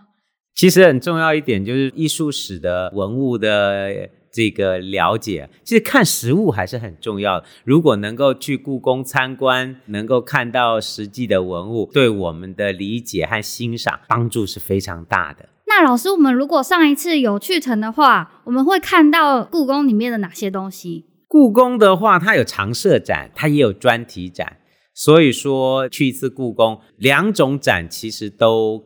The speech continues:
Speaker 1: 可以有所收获。常设展就是固定都会展览的，特展呢就是它有专门的课题，比如说它专门展陶瓷，专门展书画，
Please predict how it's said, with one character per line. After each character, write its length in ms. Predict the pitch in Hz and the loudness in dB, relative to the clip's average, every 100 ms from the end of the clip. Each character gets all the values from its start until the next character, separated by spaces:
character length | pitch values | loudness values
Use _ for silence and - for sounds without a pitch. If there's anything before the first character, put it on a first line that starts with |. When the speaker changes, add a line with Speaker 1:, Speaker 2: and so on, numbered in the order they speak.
| - | -16
Speaker 1:
可 200 | - 95 | -4 -2
以 120 | 107 | -2
有 200 | 90 90 | -4 -6
所 220 | - 78 | -8 -12
收 300 | 73 95 85 | -10 -6 -6
获。 320 | 90 98 73 _ | -6 -8 -8 _
常 240 | - 139 185 | -4 -2 2
设 180 | 254 185 | 2 4
展 260 | 143 90 | 2 0
就 140 | 90 117 | -6 -10
是 180 | 120 113 | -10 -4
固 220 | 170 151 | 2 4
定 200 | 147 123 | 4 2
都 120 | 127 | 2
会 140 | 123 | 2
展 260 | 104 92 87 | -2 -4 -4
览 200 | 95 76 58 | -6 -12 -14
的， 160 | 57 _ _ | -20 _ _
特 200 | - 233 | 4 4
展 260 | 160 120 85 | 6 2 0
呢 140 | 90 | -8
就 160 | 101 120 | -8 -6
是 200 | - 107 | -6 -6
它 120 | - | 0
有 80 | 147 | 0
专 180 | 101 147 | 2 0
门 120 | 120 | 0
的 80 | 113 | -4
课 240 | - 139 | 0 2
题， 260 | 95 73 69 _ _ | 0 -6 -20 _ _
比 80 | - | -6
如 80 | 117 | -2
说 160 | 139 131 | 2 2
它 100 | 139 | 2
专 220 | 165 147 | 2 2
门 160 | 139 | 0
展 220 | 135 101 90 | 0 -2 -2
陶 260 | - 101 | 2 2
瓷， 480 | 127 - 98 95 104 - _ | 2 -2 -10 -10 -10 -12 _
专 120 | 170 | 2
门 200 | 165 165 | 2 2
展 260 | 160 127 85 | 2 2 2
书 380 | - - 156 156 | -4 0 0 0
画， 420 | 180 160 127 - | 4 6 6 2